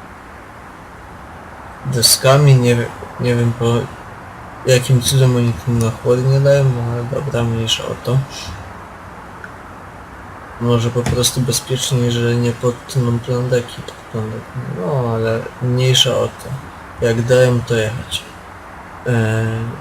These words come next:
i lecimy do Szczecina. Trasa ma pięćset, chyba pięćset pięćdziesiąt chyba kilometrów. Ale polecimy przez Łódź. Nie polecę przez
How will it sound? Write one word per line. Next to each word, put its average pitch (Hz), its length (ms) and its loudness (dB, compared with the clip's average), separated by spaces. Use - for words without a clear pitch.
i 127 100 0
lecimy 120 680 4
do 117 400 4
Szczecina. 127 760 2
Trasa 123 420 4
ma 117 160 0
pięćset, 113 560 0
chyba 110 260 0
pięćset - 500 0
pięćdziesiąt 120 420 2
chyba 110 340 -6
kilometrów. 123 580 -2
Ale 135 300 6
polecimy 120 920 4
przez - 580 0
Łódź. 120 500 2
Nie 117 140 0
polecę 117 600 0
przez - 540 -2